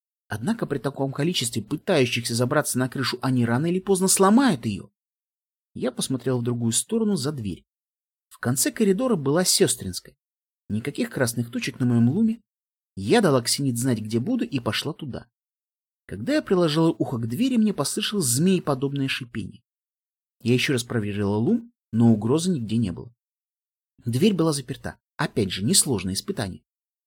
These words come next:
Но когда я попыталась толкнуть ее, она не захотела двигаться с места. Я оттолкнулась, наваливаясь всем своим весом, и услышала треск изнутри, как только дверь открылась на полметра.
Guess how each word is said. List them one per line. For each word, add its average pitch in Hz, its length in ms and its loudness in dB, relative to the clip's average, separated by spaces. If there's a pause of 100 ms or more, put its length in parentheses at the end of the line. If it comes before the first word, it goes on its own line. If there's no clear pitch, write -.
(280)
Но 101 200 -2
когда 185 240 -2
я 269 80 2
попыталась 202 440 2
толкнуть 175 500 -2
ее, 254 200 2 (300)
она 202 300 6
не 247 120 8
захотела 202 460 2
двигаться 156 380 -2
с - 100 -2
места. - 320 -4 (360)
Я 127 260 0
оттолкнулась, 165 760 -2
наваливаясь 151 500 2
всем - 300 4
своим 117 260 2
весом, 233 380 0 (360)
и 175 80 4
услышала 214 360 2
треск 214 420 2
изнутри, 196 640 0 (200)
как 131 160 -4
только 147 260 0
дверь 131 360 2
открылась 139 480 0
на 127 80 -4
полметра. 120 480 -2